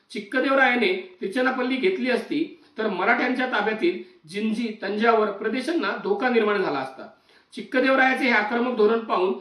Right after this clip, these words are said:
छत्रपती संभाजी महाराजांनी स्वतः म्हैसूर राज्यावर स्वारी करण्याचा निर्णय घेतला. कर्नाटकाच्या स्वारीवर जाण्याआधी संभाजी महाराजांनी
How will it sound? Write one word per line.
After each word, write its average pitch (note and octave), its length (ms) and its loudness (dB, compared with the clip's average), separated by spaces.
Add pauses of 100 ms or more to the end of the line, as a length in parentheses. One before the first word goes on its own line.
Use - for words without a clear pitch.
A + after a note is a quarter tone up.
(240)
छत्रपती B3 420 -2
संभाजी A3+ 380 0
महाराजांनी G#3 480 2 (400)
स्वतः - 260 0
म्हैसूर A3+ 320 2
राज्यावर G#3 520 0
स्वारी - 480 -2
करण्याचा G#3 440 0
निर्णय E3+ 320 2
घेतला. - 280 -4 (840)
कर्नाटकाच्या C4 600 2
स्वारीवर A3 380 2
जाण्याआधी G#3 480 2 (420)
संभाजी G#3+ 340 0
महाराजांनी G#3+ 640 2